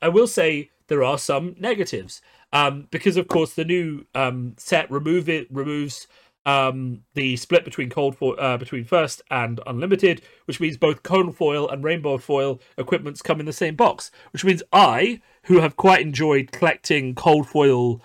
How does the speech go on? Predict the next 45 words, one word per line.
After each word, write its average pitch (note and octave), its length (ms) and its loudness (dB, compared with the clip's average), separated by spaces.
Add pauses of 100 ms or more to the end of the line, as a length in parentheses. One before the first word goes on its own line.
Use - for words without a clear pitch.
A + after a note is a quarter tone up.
(240)
equipment D3 480 0
sets - 440 -4
from C3 480 0
sets - 360 0
that - 120 -4
came D#3 220 0
out C#3 180 2
while C#3 240 4
I C3+ 80 4
was B2 160 -4
playing, E3 500 0 (300)
uh, C3 220 4
by C3+ 160 4
buying D3 340 6
a C3+ 60 -2
load C3+ 220 0
of A#2+ 120 -4
first B2+ 300 -4
edition B2 340 -4
at D3+ 240 -6
retail, D3+ 560 -4 (600)
will G3 160 6
not G#3+ 120 4
be G3+ 80 4
able F#3+ 140 2
to E3+ 60 -10
do G3+ 120 4
that - 200 -6
because C#3 440 -4 (300)
three A#2+ 160 -6
times C3 320 -4
rarer E3+ 400 0
for - 140 -16
cold A#2 280 -6
foils. F#2 440 -12 (260)
So C3+ 540 0 (320)
I'm C#3 180 -4
not D3 220 0
gonna D3 160 -2
get D3+ 340 -2
as C3 120 -8
many C3+ 160 -4
cold C#3 260 -2
foil A#2+ 180 0
legendaries. D3 680 -2